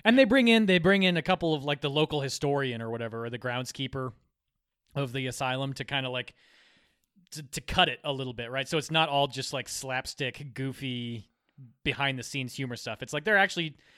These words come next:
this is actual, like, be real thing. We, we've seen this interview dozens of times before in other shows. I,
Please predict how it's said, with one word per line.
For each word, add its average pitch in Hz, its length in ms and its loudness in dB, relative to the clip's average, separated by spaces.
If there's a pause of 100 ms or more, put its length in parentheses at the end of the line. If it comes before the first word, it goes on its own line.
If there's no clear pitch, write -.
(160)
this 160 140 -2
is 160 80 -4
actual, 165 340 2
like, 135 240 -6
be 139 160 -2
real 135 320 0
thing. 123 340 -4
We, 151 180 -2
we've 156 200 -2
seen 165 300 0
this - 420 -4 (240)
interview 117 680 -6 (120)
dozens 139 340 -4
of 139 120 -4
times 131 260 -4
before 117 520 -6 (320)
in 123 200 -6
other 117 220 -4
shows. 107 600 -8 (300)
I, 208 80 10